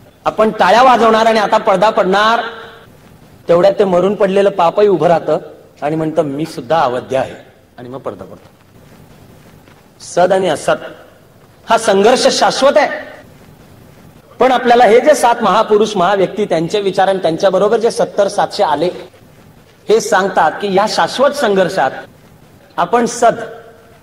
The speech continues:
न्याय, नीती, समता याच्या बाजूने लढू. निर्णय आणि काय घडतं हे तुम्ही त्याला शब्द ईश्वर वापरा, नियती वापरा, नका वापरू, परिस्थिती म्हणा, यावर सोडून देऊ. आपण आपलं काम करू.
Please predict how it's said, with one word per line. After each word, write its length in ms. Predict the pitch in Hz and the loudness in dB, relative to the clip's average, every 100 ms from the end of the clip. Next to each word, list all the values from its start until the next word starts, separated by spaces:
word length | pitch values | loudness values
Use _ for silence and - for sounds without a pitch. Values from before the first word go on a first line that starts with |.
| - | -4
न्याय, 400 | 147 202 170 - - - - - - | -2 0 0 -4 -10 -18 -20 -20 -8
नीती, 640 | 127 196 202 202 - - - - - - | 0 0 2 -2 -2 -12 -20 -20 -10 -2
समता 360 | 202 226 214 | 2 2 2
याच्या 240 | 170 202 262 | 2 2 2
बाजूने 320 | 254 269 294 | 4 4 4
लढू. 340 | 285 214 254 - - - - - - - - - | 4 4 2 -2 -8 -14 -20 -20 -20 -20 -20 -10
निर्णय 340 | 170 220 247 311 | -2 0 4 4
आणि 220 | 311 311 | 4 4
काय 220 | 269 277 | 4 4
घडतं 380 | 277 269 233 254 - - - | 4 4 2 0 -2 -12 -2
हे 120 | 247 | 0
तुम्ही 280 | - 233 247 | 0 0 2
त्याला 180 | 233 220 | 2 2
शब्द 240 | 220 190 202 | 2 0 2
ईश्वर 400 | 175 - 208 208 | 0 0 0 2
वापरा, 320 | 180 190 190 | 0 0 0
नियती 340 | 170 180 180 | 0 -2 0
वापरा, 320 | 190 170 185 | 0 0 0
नका 320 | 175 151 143 190 | -2 -2 0 2
वापरू, 360 | 190 170 180 | 2 0 -2
परिस्थिती 540 | 180 160 180 - 208 220 | -2 -4 -4 -6 -6 -4
म्हणा, 200 | 180 180 | -2 -2
यावर 220 | 185 226 | -2 -2
सोडून 260 | 269 254 | -4 -4
देऊ. 120 | 208 185 | -6 -6
आपण 220 | 135 180 | -6 -4
आपलं 180 | 175 185 | -4 -4
काम 160 | 214 214 | -4 -4
करू. 200 | 220 | -4